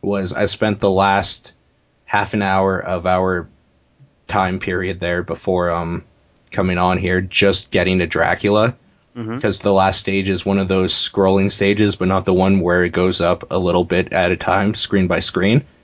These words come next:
Speaker 1: It's a constant scroll down. And the whole time you're going down, you have to wait for platforms to appear, uh, to jump down, otherwise, like, you die.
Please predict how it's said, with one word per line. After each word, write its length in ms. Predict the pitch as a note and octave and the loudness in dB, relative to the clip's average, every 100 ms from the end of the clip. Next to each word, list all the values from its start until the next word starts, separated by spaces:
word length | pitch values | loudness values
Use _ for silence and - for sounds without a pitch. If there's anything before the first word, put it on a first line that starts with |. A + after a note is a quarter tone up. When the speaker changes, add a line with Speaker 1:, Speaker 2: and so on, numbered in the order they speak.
| _ _ _ _ | _ _ _ _
Speaker 1:
It's 120 | G2+ | -2
a 60 | G#2 | -2
constant 580 | - G2 F#2+ - F#2+ D2+ | 0 0 0 -2 -8 -4
scroll 400 | - F#2+ F#2 F#2 | -4 0 2 2
down. 440 | F#2+ F#2+ G#2+ C#3+ - _ _ _ _ _ _ - | 0 0 2 2 0 _ _ _ _ _ _ -6
And 320 | A2 G2+ G#2 | 0 2 2
the 80 | F#2+ | 2
whole 200 | G#2 G#2 | 4 2
time 220 | G#2+ G2+ | 2 0
you're 100 | G2 | 0
going 320 | F#2 G2 G2 | 0 0 0
down, 200 | F2+ F#2 F#2+ | 0 0 0
you 140 | F#2+ | 0
have 160 | G2 F#2 | -2 -2
to 80 | G2 | -4
wait 180 | F#2+ | -4
for 120 | - F2+ | -6 -6
platforms 640 | - F2+ E2+ G2+ F#2 F#2 | -2 -2 -2 -4 -4 -4
to 120 | - | -4
appear, 420 | F2+ - F2+ F2+ F2+ | -6 -4 -2 -2 -2
uh, 120 | - - - | -6 -12 -8
to 100 | F2+ | -6
jump 300 | D#2+ F#2 E2+ | -2 -2 0
down, 260 | F2 F2+ F2 | 0 0 0
otherwise, 760 | E2+ F2 F2 E2+ F2 E2+ - | 0 0 2 2 0 -4 -8
like, 260 | F#2+ E2 E2+ | -8 -8 -10
you 80 | E2 | -2
die. 480 | F2 F2 E2 E2+ | 0 2 0 -4